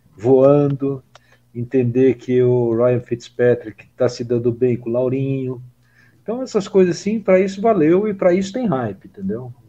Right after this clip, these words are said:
Eu, eu, eu gostei. A gente pode falar, é, acho que unidade por unidade, ou jogador por jogador que a gen-, que a gente faz, mas eu acho que, de modo geral, foi, eu achei bem positiva essa estreia, nesse termo de avaliação mesmo,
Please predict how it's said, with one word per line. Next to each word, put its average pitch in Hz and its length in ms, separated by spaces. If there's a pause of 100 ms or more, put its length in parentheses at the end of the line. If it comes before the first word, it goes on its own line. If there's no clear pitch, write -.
Eu, 131 400
eu, 151 300
eu 180 100
gostei. 190 420
A 110 40
gente 151 180
pode 165 220
falar, 120 580 (640)
é, 113 120
acho 117 320
que 135 100
unidade 123 500
por 113 180
unidade, 113 640
ou 110 60
jogador 117 480
por 113 140
jogador 110 640 (400)
que 110 80
a - 20
gen-, 113 280
que 117 80
a - 20
gente 117 240
faz, 139 420
mas 165 800
eu 175 180
acho 160 280
que, 180 160
de 170 120
modo 160 200
geral, 143 360
foi, 196 160
eu 180 120
achei 165 220
bem 156 200
positiva 151 640
essa 117 140
estreia, 123 560 (460)
nesse 131 240
termo 135 220
de 135 100
avaliação 135 640
mesmo, 95 380